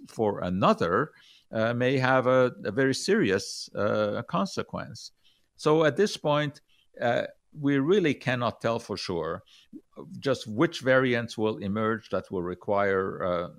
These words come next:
a booster, but it should not be surprising that they, that may be a possibility, because after all, this is what happens with the flu vaccine every year.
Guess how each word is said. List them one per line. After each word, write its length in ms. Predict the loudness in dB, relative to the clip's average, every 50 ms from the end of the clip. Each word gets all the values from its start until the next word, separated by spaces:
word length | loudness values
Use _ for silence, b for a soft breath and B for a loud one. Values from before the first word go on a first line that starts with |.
| -14
a 320 | -10 -8 -8 -6 -6 -6 -6
booster, 440 | -4 -4 -4 -4 -4 -4 -4 -2 0
but 240 | 0 0 -2 B B B B B B B B -10
it 180 | -10 -10 -10 -14 -20 -16 -4
should 180 | -2 -2 0
not 180 | 2 0 0 0
be 80 | -2 -4
surprising 760 | -4 -4 -6 -4 -2 0 2 2 2 0 -2 -4 -6 -8 -6
that 200 | -6 -6 -4 -2
they, 140 | -2 -4 -4 -4 _ -18 -20 -4 -2
that 220 | 0 0 0 -2
may 100 | -6 -6
be 120 | -4 -4
a 60 | -4 -4
possibility, 680 | -2 -4 -4 -4 -4 -6 -4 -2 -2 -2 -2 -2 -4 -4
because 340 | -4 -4 -2 -2 -2 0
after 360 | 0 0 -2 -2 -4 -4 -2 0
all, 360 | 0 2 0 0 -2 -4 b b b b b b b b -4
this 180 | -4 -2 0
is 180 | 0 -2 -2 0
what 280 | 0 0 0 0 -2 -4
happens 600 | -2 0 0 0 0 -4 -6 -4 -6 -6 -6 -6
with 160 | -6 -6 -4
the 360 | -4 -4 -2 -2 -4 -4 -6 -10 _
flu 280 | _ -8 -4 -2 -2 2
vaccine 480 | 4 4 4 4 2 -4 -8 -8 -6 -6
every 240 | -6 -6 -6 -6
year. 360 | -4 -2 0 0 0 -2 -4